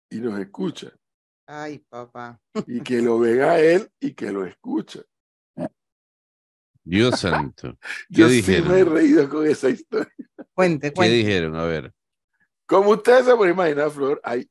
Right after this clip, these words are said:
Speaker 1: N cantidad de panameños, no tantos como colombianos en Panamá, pero hay N cantidad de panameños en Colombia. Además, muy particularmente,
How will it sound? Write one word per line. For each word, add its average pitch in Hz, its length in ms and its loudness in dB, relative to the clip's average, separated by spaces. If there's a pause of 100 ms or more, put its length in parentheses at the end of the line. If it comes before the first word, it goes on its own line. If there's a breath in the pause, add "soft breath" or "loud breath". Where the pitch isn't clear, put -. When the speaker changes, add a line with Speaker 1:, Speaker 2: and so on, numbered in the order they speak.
(120)
Speaker 1:
N 180 320 0
cantidad 127 520 -4
de 143 100 -4
panameños, 113 540 -10
no 113 160 -8
tantos 139 340 -4
como 113 240 -10
colombianos 120 680 -4
en 131 100 -10
Panamá, 110 420 -6
pero - 180 -2
hay 147 100 0
N 143 180 -2
cantidad 135 340 -6
de 131 60 -6
panameños 117 500 -10
en 104 80 -16
Colombia. 214 480 -4 (880)
Además, 147 680 0
muy 107 200 -16
particularmente, 117 1000 -10